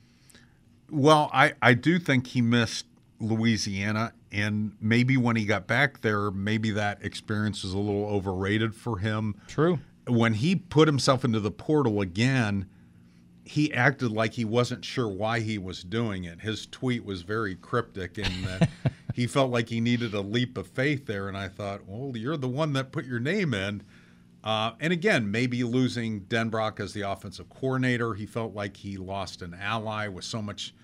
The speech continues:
Speaker 2: Yeah.
Speaker 1: you know, new people coming in, maybe just didn't feel as comfortable. But yeah, it's, we're in a different world now, <laughs> Darren,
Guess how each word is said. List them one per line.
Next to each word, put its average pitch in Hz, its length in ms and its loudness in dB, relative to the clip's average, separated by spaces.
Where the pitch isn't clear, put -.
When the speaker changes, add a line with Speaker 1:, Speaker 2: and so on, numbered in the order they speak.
Speaker 2:
Yeah. 110 140 -2
Speaker 1:
you 107 120 -4
know, 98 280 -4
new 104 680 -2
people 117 340 -4
coming 104 420 -6
in, 104 440 -4
maybe 101 320 -6
just 98 240 -8
didn't 98 220 -6
feel 101 320 -6
as 90 100 -10
comfortable. 90 600 -10
But 87 260 -14
yeah, 107 240 -4
it's, - 260 -14
we're 123 240 2
in 143 80 2
a 127 60 2
different 147 500 0
world 156 340 4
now, 117 100 0
<laughs> - 400 -4
Darren, 131 300 -2